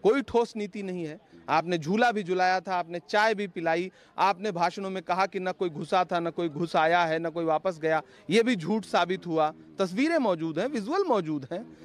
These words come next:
ऐसे में मुझे लगता है कि अब गुमराह करना बंद करिए। हम सरकार पे यही दबाव डाल रहे हैं कि हम और जवानों की शहादत नहीं चाहते। हम, आपने चीन की सरहद को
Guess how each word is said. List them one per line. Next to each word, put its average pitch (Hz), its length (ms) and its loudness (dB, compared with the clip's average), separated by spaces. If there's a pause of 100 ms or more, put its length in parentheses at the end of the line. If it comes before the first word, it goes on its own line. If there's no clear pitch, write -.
(160)
ऐसे 285 380 2
में 247 220 0 (240)
मुझे 208 160 2
लगता 233 320 2
है 214 120 2
कि 277 100 -6
अब 269 280 0
गुमराह 240 340 2
करना 208 280 -4
बंद 160 240 -6
करिए। 147 280 -6
हम 220 240 -2
सरकार 208 400 2
पे 247 120 -2
यही 240 200 2
दबाव 226 300 4
डाल 147 200 -2
रहे 123 120 -8
हैं 117 80 -12 (460)
कि 214 60 4
हम 214 220 2
और 226 220 4
जवानों 202 340 -2
की 233 100 -12
शहादत 208 480 -4
नहीं 254 160 0
चाहते। 123 380 -8 (380)
हम, 190 200 2 (340)
आपने 202 300 4
चीन 233 300 0
की 277 140 -4
सरहद 202 380 0
को 196 440 0